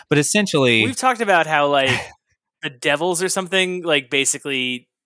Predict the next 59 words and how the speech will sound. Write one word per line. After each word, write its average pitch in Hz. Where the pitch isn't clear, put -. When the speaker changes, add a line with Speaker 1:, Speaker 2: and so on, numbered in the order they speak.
Speaker 2:
did 135
some 135
demonic 127
<laughs> -
work 139
to -
figure 135
out 147
<laughs> -
how 156
to 170
completely 165
Speaker 1:
They 156
tried 156
Speaker 2:
reorchestrate 113
Speaker 1:
to. -
Speaker 2:
the, 139
the -
Speaker 1:
Yeah, 123
Speaker 2:
cap -
or -
Speaker 1:
they 123
Speaker 2:
something? -
Speaker 1:
tried 151
to, 123
uh, 120
by 110
handing 127
out 104
sham 123
contracts 110
that 101
were 104
absurdly 110
long, 104
and 117
then 117
the, 110
the 117
league 120
put 120
the 104
kibosh 123
on 98
that. 98
Um, 127
but 147
it, 151
there, 165
there 170
are -
other 202
things 175
that 131
you 117
can 147
do, 202
but 143
the 120